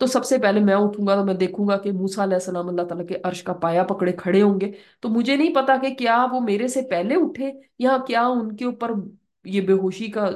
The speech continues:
नुस्खा आया ही नहीं। तो ये एक हमें, अ, हदीस मिलती है, लेकिन otherwise,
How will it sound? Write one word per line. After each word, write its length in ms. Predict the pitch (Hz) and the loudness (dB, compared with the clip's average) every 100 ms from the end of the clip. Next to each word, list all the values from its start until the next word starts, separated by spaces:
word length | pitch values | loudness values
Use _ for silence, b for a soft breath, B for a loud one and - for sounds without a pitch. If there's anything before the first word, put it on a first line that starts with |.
| - | -6
नुस्खा 580 | 185 170 170 - 175 180 - | -10 -10 -10 -4 0 0 2
आया 200 | 160 180 | 4 4
ही 140 | 233 | 4
नहीं। 300 | 226 208 - - _ _ _ _ _ _ _ _ _ _ _ _ _ _ _ _ _ _ _ _ _ _ - | 0 -2 -8 -18 _ _ _ _ _ _ _ _ _ _ _ _ _ _ _ _ _ _ _ _ _ _ -2
तो 420 | 254 220 - - - | 2 2 -2 -12 -2
ये 320 | 196 269 330 | 2 4 4
एक 140 | 202 208 | 4 2
हमें, 340 | 190 185 170 | 2 0 0
अ, 180 | 196 180 | -2 -4
हदीस 320 | 175 185 180 | -4 -6 -4
मिलती 280 | 180 175 208 | -6 -4 0
है, 80 | 214 | 2
लेकिन 560 | 190 208 208 - - _ _ _ _ _ | 2 2 2 0 -8 _ _ _ _ _
otherwise, 640 | 202 196 247 254 269 277 - | -4 -2 0 2 2 0 -6